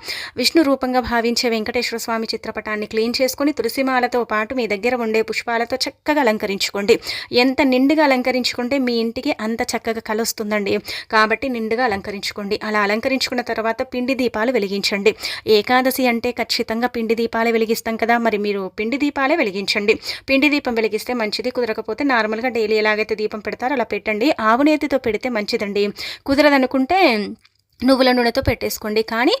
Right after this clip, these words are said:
తులసి మాల లేని మాత్రం పూజ చేయకండి. తులసి దళాలు లేని పూజ చేస్తే ఆ పూజ భగవంతుడికి చేరదని పురాణం చెబుతుందన్నమాట. తులసి దళాలు కానీ తులసి మాలను కానీ మీరేంటంటే గనక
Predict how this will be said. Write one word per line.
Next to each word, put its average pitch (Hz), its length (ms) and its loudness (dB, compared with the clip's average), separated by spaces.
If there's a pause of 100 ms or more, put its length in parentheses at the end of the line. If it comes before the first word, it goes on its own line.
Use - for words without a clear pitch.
(340)
తులసి 254 300 4 (120)
మాల 262 300 4
లేని 233 280 2
మాత్రం 226 400 0
పూజ 233 160 0 (120)
చేయకండి. 208 440 -2
తులసి 226 240 -2 (120)
దళాలు 233 320 4
లేని 214 260 4
పూజ 220 160 -2 (100)
చేస్తే 226 240 -4 (120)
ఆ 233 40 4 (120)
పూజ 226 220 2 (280)
భగవంతుడికి 240 720 0
చేరదని 220 440 0
పురాణం 226 440 2
చెబుతుందన్నమాట. 208 640 -2 (420)
తులసి 233 340 0
దళాలు 214 340 0
కానీ 214 300 0
తులసి 233 320 2
మాలను 220 400 4
కానీ 214 260 -4
మీరేంటంటే 214 540 -2
గనక 208 180 -4